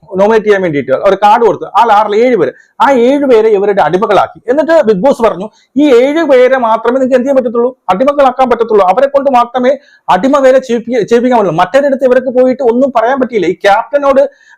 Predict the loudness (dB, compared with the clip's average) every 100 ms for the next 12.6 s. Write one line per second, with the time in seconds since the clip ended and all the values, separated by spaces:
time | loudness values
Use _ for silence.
0 | 0 2 0 -2 -2 -2 -6 _ -2 0
1 | -2 0 0 0 -2 -4 -2 0 0 -2
2 | -2 -2 -2 0 0 0 0 2 2 2
3 | 2 2 0 -4 _ -2 0 2 0 0
4 | 0 -2 0 0 0 -2 0 -2 0 0
5 | 0 -2 -4 -2 -2 0 2 2 0 0
6 | 0 0 0 0 -4 -4 -4 -2 0 0
7 | 0 -2 -2 -2 -2 -2 -6 -12 _ _
8 | -6 0 2 2 0 0 0 -2 -4 _
9 | _ _ 0 0 0 -4 _ _ -2 -2
10 | 0 0 0 -2 0 0 0 -2 -2 -4
11 | -10 -4 -2 0 0 0 -2 0 0 2
12 | 2 0 -2 -2 -2